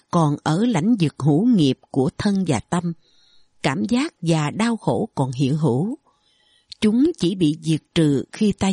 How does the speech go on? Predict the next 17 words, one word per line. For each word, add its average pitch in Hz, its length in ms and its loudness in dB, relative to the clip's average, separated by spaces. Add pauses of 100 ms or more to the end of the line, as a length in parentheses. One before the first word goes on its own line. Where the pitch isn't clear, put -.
vượt 139 240 2
qua 185 260 0
lãnh 160 300 -2
vực 156 220 0
đó 196 320 0 (340)
và 156 360 0 (140)
trải 160 260 -2
nghiệm 160 420 2
được 156 200 0
sự 139 300 -2
thật - 160 -2 (100)
tối 240 260 0
hậu 117 360 -4
của 135 240 -2
Nibbana. 165 720 -4 (640)
Niết 233 300 0
bàn. 131 280 -2